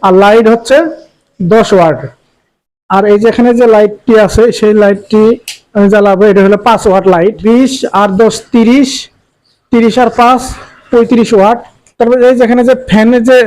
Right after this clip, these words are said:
এই যে, এই যে ফ্যানের যে রেগুলেটরটি আছে, অর্থাৎ এই যে, এই যে ফ্যানের যে সুইচ, সেটা on করব, কারেন্টের লাইন আমি অফ করব। হ্যাঁ, অফ করলাম। এখন আমার লোড চলতেছে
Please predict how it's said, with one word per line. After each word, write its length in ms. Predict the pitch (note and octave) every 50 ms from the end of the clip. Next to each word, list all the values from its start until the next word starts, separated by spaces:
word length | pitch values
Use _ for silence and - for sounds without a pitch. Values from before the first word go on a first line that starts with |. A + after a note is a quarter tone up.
| G#3 G#3
এই 60 | G#3+ A3
যে, 80 | A3+ A3 G#3+ G#3+ G#3+ - _ _ _ _ -
এই 100 | A3 G#3+ A3+
যে 60 | A3 -
ফ্যানের 240 | - A3 A3 A#3 A#3 A3
যে 60 | B3 A#3+ B3
রেগুলেটরটি 520 | B3 A#3 B3 A#3+ A3+ A3 A#3 A3 G#3+ A3+ A3 G#3+ A3
আছে, 180 | - - G#3+ C4 C#4 - _ _ _ _ _ _ _ _ _ _ _ - - - -
অর্থাৎ 240 | G#3 F#3+ - A3 A3 A3 G#3+
এই 60 | G#3+
যে, 60 | G#3+ G#3+ G#3+
এই 40 |
যে 120 | G3+ G#3+ G#3+ F#3+ -
ফ্যানের 220 | G#3 G#3 G#3 G#3 G3+
যে 80 | A3 G3 -
সুইচ, 240 | - G#3+ A3 B3 A#3 - -
সেটা 180 | - A3 G3 A3 G#3+
on 80 | G#3+ G#3+ G#3
করব, 180 | A3+ A3 A3 B3 D4+ E4 D#4+ - _ _ _ _
কারেন্টের 340 | - A3 G3+ G#3 G3+ G#3 G3+ G#3
লাইন 160 | G3+ G3+ A#3 C4+ C#4 C4 - _ - F#3
আমি 140 | F3+ F#3 F#3 E3+
অফ 80 | D#3 - - -
করব। 200 | - D3 C3 A#2+ A#2+ B2 C3+ C#3 - - - _ _ _ _ _ _ _ _ _ _ _ _ -
হ্যাঁ, 140 | F3 E3+ F3+ F3+
অফ 80 | F#3 F3+ -
করলাম। 220 | - A3+ A3+ B3+ C4 A3+ G3+
এখন 140 | F#3+ G#3+ A3+ A3+
আমার 160 | A3 A3+ A#3 G#3+
লোড 200 | F#3+ G#3 A3 G#3 - -
চলতেছে 440 | B3 B3 A#3 A#3+ C4 - - G#3+